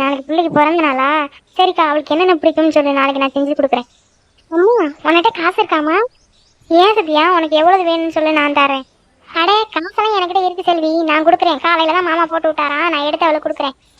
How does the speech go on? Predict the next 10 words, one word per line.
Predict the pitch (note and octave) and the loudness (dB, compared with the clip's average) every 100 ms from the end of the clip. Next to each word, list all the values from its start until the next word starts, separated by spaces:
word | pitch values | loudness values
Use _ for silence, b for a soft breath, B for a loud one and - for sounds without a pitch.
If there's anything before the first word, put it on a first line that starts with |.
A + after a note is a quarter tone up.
| _ _ | _ _
உனக்கு | - F4 G4+ G4 | -4 0 2 2
எவ்வளவு | G4 A4+ F#4+ | 2 2 2
சத்யா | F4 E4+ | 0 0
காசு | F4 F4 F4 | -2 0 -2
வேணும்? | E4 F4+ F4 | -2 -2 -2
ஸ்கூல்ல | G4+ G4 F4+ | 2 2 4
எதுவும் | F4 E4+ | 2 0
வாங்க | E4+ E4 | 0 -2
சொன்னாளா? | D#4 C4+ C#4 C#4 D#4+ C#4+ C#4+ C#4 _ _ _ _ D#4+ | -4 -4 -2 0 0 -2 -10 -20 _ _ _ _ 0
இல்லம்மா, | E4 G#4 F#4+ | 4 4 4